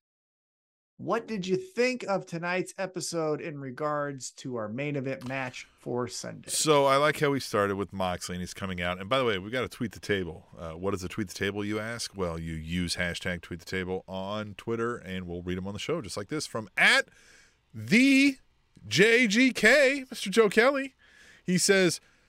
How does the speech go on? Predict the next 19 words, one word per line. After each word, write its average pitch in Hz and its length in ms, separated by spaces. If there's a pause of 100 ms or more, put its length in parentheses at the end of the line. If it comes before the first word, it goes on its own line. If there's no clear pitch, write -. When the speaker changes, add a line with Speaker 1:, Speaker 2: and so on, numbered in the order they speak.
(340)
Speaker 2:
"Wouldn't 302 380
quite 208 320
classify 156 600
Moxley 135 460
as 117 100
a 110 80
squash 117 560
match 110 480
beast, - 460 (300)
more 131 160
like 127 240
an 117 60
upgraded 123 540
Sandman. 127 680 (460)
Lol. 113 360 (220)
Hashtag 107 380
tweet 110 140
the - 60
table." 110 300